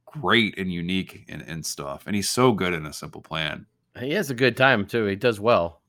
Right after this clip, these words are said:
Speaker 1: He does.
Speaker 2: Everything works out good. Film's over. Credits have rolled, but lo and behold,
Speaker 1: Mm-hmm.
Speaker 2: there's a little stinger at the end of Cry Wolf.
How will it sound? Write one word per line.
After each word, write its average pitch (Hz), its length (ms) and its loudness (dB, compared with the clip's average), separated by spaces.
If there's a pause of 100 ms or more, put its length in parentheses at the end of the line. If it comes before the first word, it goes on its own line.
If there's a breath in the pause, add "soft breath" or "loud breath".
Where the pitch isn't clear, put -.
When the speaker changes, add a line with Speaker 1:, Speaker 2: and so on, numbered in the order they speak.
(160)
Speaker 1:
He 78 60 -16
does. 80 420 -14
Speaker 2:
Everything 123 260 4
works 110 280 0
out 104 180 2
good. 98 280 0 (280)
Film's 185 360 6
over. 117 460 6 (340)
Credits 143 300 6
have 110 140 -6
rolled, 95 420 4
but 101 160 -4
lo 110 180 4
and 120 80 0
behold, 104 460 4
Speaker 1:
Mm-hmm. - 80 -20 (180)
Speaker 2:
there's 101 140 -6
a - 20 -2
little 107 120 -2
stinger 110 400 0
at 90 100 -4
the 90 160 -4
end 85 220 -2
of 73 180 -10 (140)
Cry 87 220 2
Wolf. 82 380 -4